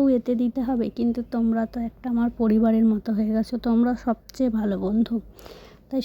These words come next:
সব কিছু শেয়ার তোমাদের সাথে করি, তাই এটাও কেন বাদ দেবো বলো? সেই জন্যই করলাম, যদি বাদই দিই তো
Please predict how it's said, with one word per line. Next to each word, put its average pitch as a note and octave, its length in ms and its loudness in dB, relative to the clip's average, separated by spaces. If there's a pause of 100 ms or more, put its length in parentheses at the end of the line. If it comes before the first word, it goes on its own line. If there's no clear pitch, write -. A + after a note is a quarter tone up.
সব C4 120 0 (120)
কিছু C#4 300 0
শেয়ার A#3+ 360 2 (100)
তোমাদের A3+ 440 2
সাথে A#3+ 200 -4 (120)
করি, A3+ 220 -2 (800)
তাই B3+ 140 -2 (120)
এটাও B3 220 -2 (100)
কেন A#3+ 120 4 (120)
বাদ G#3+ 140 -2 (120)
দেবো A3+ 240 0
বলো? A3+ 240 0 (260)
সেই A#3+ 240 0
জন্যই A3+ 320 4 (100)
করলাম, A3 300 -4 (720)
যদি A#3+ 180 0 (100)
বাদই A3 340 0
দিই A3 200 -2
তো A#3+ 80 -4